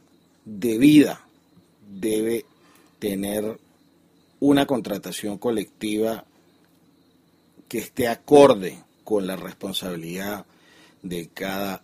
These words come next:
uno de estos cargos, archivistas, escribientes,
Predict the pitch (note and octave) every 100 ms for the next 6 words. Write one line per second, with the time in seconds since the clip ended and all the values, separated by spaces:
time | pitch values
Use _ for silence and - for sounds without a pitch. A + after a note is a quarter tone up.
0 | _ G#2 G2+ G2+ G2 F2+ E2 - F#2+ -
1 | A2 G#2+ G2+ F#2 E2+ - G#2 - - F2+
2 | F2+ E2 - F2+ - A#2 - - G2+ F#2
3 | F2 D#2 - - D#2